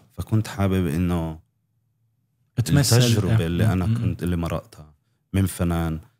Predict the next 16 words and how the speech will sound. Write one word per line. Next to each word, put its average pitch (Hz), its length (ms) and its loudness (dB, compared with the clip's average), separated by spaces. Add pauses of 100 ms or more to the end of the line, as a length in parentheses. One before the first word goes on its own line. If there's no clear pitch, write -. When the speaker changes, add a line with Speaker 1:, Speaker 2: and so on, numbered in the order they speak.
(300)
Speaker 1:
لكونتنت 87 1080 -2 (140)
ل-، 82 640 -4
بعدين 82 600 -2 (280)
أوخر 82 280 -4
فتت - 380 -10
على 78 200 -4
سبوتيفاي، - 580 -12
Speaker 2:
مم. 131 80 -2
Speaker 1:
دي 113 120 2
اس - 140 -2
بي 82 360 -4
و-، 76 140 -4
Speaker 2:
مم. 107 220 2
Speaker 1:
ال-، 76 640 -4
help 85 240 -6
Spotify 80 380 -6